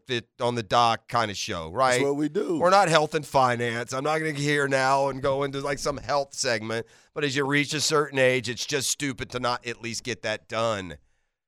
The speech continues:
Speaker 1: And, you know,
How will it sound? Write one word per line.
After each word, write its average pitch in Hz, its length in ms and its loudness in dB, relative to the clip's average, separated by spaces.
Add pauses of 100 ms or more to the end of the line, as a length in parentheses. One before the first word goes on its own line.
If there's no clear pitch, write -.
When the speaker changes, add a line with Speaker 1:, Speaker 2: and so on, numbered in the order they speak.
(800)
Speaker 1:
And, 104 500 -2 (640)
you 110 140 -6
know, 87 320 -10